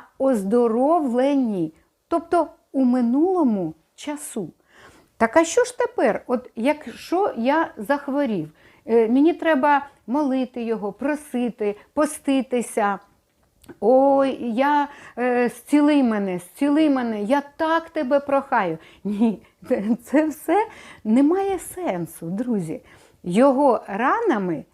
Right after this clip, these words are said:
ми оздоровлені. Тобто, що стосується Бога, все вже зроблено. А в чому ж тоді справа? А справа в моєму прийнятті. Розумієте, я повинен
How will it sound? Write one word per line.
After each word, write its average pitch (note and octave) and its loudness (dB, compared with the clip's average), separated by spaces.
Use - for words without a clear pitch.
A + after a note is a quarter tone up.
ми C4+ 0
оздоровлені. A3 0
Тобто, F4 2
що F#4+ 0
стосується C#4 0
Бога, C#4 2
все - -8
вже A#3+ -4
зроблено. F3 -4
А A#3 -4
в - -10
чому G#4+ 2
ж - -12
тоді G4+ 2
справа? F#3+ -2
А G#3 -8
справа B3 -2
в G3 -4
моєму A3+ 0
прийнятті. C#4 -4
Розумієте, C4 2
я C4 -2
повинен A#3+ 0